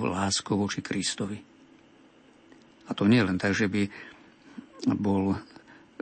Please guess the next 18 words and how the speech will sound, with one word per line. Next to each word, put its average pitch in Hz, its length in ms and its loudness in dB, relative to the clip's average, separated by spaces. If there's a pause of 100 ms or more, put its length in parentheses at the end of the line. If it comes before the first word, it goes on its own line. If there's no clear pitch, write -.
rozprával 104 640 2
krásne 98 400 0
modlitby, 107 500 4 (1000)
ale 98 400 2 (400)
slúžil 117 640 4 (880)
ľuďom 104 540 4 (380)
sprostredkovávaním 104 1080 2
Kristovho 110 640 2
odpustenia, 107 560 0
Kristovej 98 420 -2
pravdy, 104 380 2
Kristovej 95 480 -2
lásky – 101 560 2 (1400)
a 120 80 6
nešetrili 113 420 6
sa 107 200 2
v - 80 -14
tomto 104 300 4